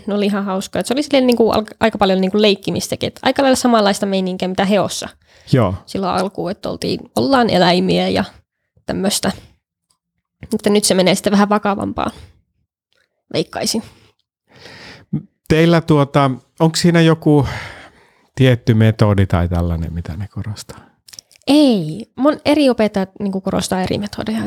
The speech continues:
Speaker 1: Toi on niinku semmosia, jotka tykkää Stanislavskista ja, Lavskista ja toiset tykkää Meissnerista ja yksi tykkää Tšekhovista. Niin kyllä löytää sitten niinku eri opettajan kanssa niinku omaa menetelmänsä, jos haluaa. Ja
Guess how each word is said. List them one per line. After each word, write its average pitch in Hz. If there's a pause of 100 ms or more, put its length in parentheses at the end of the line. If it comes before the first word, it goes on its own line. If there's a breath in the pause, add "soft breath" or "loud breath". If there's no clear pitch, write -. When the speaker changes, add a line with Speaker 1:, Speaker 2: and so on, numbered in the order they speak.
Speaker 1:
Toi 226
on 214
niinku 202
semmosia, 202
jotka 185
tykkää 190
Stanislavskista -
ja, 190 (640)
Lavskista 208 (180)
ja 202
toiset 196
tykkää -
Meissnerista 190
ja 185 (240)
yksi 208
tykkää 202
Tšekhovista. 208 (1000 soft breath)
Niin 202 (140)
kyllä 214
löytää 202
sitten 185
niinku -
eri 185
opettajan -
kanssa -
niinku 202 (420)
omaa 190
menetelmänsä, 202
jos 226
haluaa. 220
Ja 226